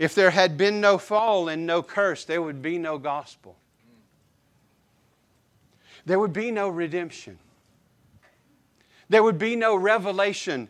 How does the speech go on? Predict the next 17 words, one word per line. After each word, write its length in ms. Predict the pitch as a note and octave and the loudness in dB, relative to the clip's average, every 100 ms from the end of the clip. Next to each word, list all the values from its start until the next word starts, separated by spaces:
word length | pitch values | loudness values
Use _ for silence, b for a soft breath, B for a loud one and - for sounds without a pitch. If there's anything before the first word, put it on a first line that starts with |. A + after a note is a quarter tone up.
| b b b _ | b b b _
of 180 | F3+ E3 | 2 4
God's 360 | F3 D#3+ C#3 C#3 | 6 4 2 0
grace, 440 | F3+ F3+ C#3 - B B | 4 4 2 -4 B B
no 240 | F#3 A3 G#3+ | 2 4 4
revelation 920 | G3+ A3 F#3+ F#3+ G3 G3+ - D#3 C3 B B | 2 2 0 0 0 -2 -4 -6 -6 B B
of 220 | G3 G3 | 2 2
His 240 | F#3+ E3+ E3 | 0 -4 0
mercy, 480 | F3 G3 - C#3+ A2 B B | 2 2 0 -8 -8 B B
no 340 | F#3 A3 G#3 B G3 | 2 4 2 B -2
knowledge 480 | G3+ A3 G#3+ E3 | 2 4 2 0
of 120 | F#3 D3 | -2 -2
His 280 | F3+ C#3+ | -4 -4
long 340 | D#3 E3+ E3 D3 | -4 -2 -4 -6
suffering 680 | - F#3+ E3 - C#3 A2 G2 B B | -6 -6 -6 -8 -12 -12 -16 B B
and 160 | D#3 D#3+ | -6 -6
His 180 | D#3 - | -6 -10
kindness 840 | - E3 E3 C#3+ B2+ G2+ - | -6 -4 -4 -4 -8 -10 -14